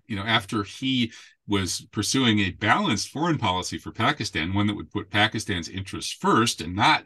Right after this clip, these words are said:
just continue to be a total slave of the American empire, which has threatened Pakistan, that you do exactly what we say or we're gonna bomb you back to the Stone Age. That's what Bush said to Musharraf.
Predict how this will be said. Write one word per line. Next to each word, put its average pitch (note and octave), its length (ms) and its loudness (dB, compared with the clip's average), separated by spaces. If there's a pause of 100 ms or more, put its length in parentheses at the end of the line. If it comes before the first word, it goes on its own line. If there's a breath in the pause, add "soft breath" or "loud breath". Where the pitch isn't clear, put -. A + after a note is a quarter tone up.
(100)
just G#2+ 280 -2
continue A2+ 440 4
to G2+ 80 -2
be F#2 160 0
a - 20 -6
total G#2 300 -2
slave A2+ 520 2
of F2+ 120 -2
the G2 100 -2
American G2 380 -2
empire, G2+ 400 2
which F#2 140 -4
has D#2+ 160 -6 (720 loud breath)
threatened C#3+ 480 2
Pakistan, G2 600 0
that G#2 140 -2
you B2+ 100 2
do A#2 160 4
exactly A2+ 420 2
what G2+ 140 0
we F#2 100 -6
say A2+ 440 4
or G#2 120 0
we're F#2+ 120 -6
gonna F#2 120 -2
bomb G2+ 300 2
you G2+ 80 4
back F#2+ 220 0
to F#2+ 100 -10
the E2+ 80 -6
Stone B2+ 320 0
Age. F#2 300 0
That's F2+ 180 -8
what - 160 -10
Bush G#2 220 0
said F#2 180 -4
to - 80 -8
Musharraf. G2 640 0